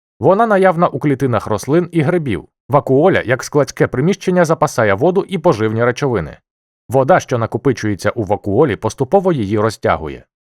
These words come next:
Стінки вакуолі тиснуть на цитоплазму, а вона на клітинну мембрану. Однак клітина не лопається, як повітряна кулька, бо все тримає міцна клітинна стінка. Завдяки цьому клітина є пружною.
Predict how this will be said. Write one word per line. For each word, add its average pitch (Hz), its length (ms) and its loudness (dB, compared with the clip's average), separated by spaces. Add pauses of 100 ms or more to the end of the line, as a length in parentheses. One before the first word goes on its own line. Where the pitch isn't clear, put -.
(140)
Стінки 123 400 0
вакуолі 135 500 0
тиснуть 175 400 -2
на 160 80 2
цитоплазму, 156 720 -2
а 120 100 0
вона 123 380 0
на 151 120 -2
клітинну 101 520 -2
мембрану. 123 540 0 (480)
Однак 139 360 0
клітина 143 440 0
не 175 100 2
лопається, 104 520 0
як 95 180 0
повітряна 110 500 -4
кулька, 120 380 -2
бо 85 120 -4
все 107 200 -4
тримає 113 380 0
міцна 131 320 -4
клітинна 135 460 -2
стінка. - 480 -6 (480)
Завдяки 113 460 -4
цьому 135 280 0
клітина 214 420 -2
є 131 180 0
пружною. 82 600 -6